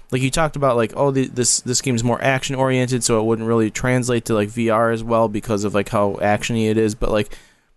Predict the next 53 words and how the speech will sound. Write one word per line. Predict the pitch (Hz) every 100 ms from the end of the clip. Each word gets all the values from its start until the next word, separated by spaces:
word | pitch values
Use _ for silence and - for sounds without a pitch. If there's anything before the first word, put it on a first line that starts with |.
| _ _
couldn't | - 165
they | 190
do | 151 147
that | 165 147
where | 139
it's, | 127
like, | 131 113
your, | 113 123 127 120 113 -
your | 110 113
character's | - 135 127 123
automatically | 90 120 123 113 120 127 117
placed | - 113 120 -
in, | 120
like, | 110
a | 107
stationary | - 107 107 113 107 107
spot, | 95 - 92 101 127
and | 113 107
then, | 104
like, | 98 95
enemies | 101 104 104 95
just | 101 -
kinda | 104
swarm | 98 - 107 101
in | 95 101 107
and | 101
you, | 95
like, | 92 92
attack | - 90 87 107
'em | 101
or | 101
whatever, | 101 101 104
much | 107 107 -
like | 110 98 _ _
Time | - 98
Crisis | 92 95 92 98 90
or | 95 87 -
House | - 92 -
of |
the | 98
Dead | 87 95
or | 95
whatever? | 90 131 120 95
Like, | 87 117
why | 120
couldn't | - 123 110
they | 98
implement | 104 110 95 82
things | 98 92
like | 90 78
that, | 92 92 80
I | 82
suppose? | - - 95 90 92